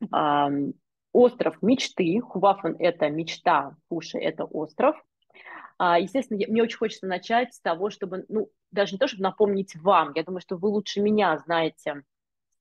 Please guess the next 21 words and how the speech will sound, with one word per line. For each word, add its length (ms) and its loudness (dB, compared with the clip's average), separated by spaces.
этот 260 0
отель 260 2
еще 160 -4
с 60 -20
тех 180 -6
пор, 180 4
особенно 340 -2
те, 140 -4
кто 140 -8
работает 360 -6
в 20 -20
туризме 340 -2
давно, 340 2
потому 300 -2
что 260 0
отель 360 2
впервые 640 0
появился 760 -2
в 300 -2
нулевых 600 0
годах. 540 0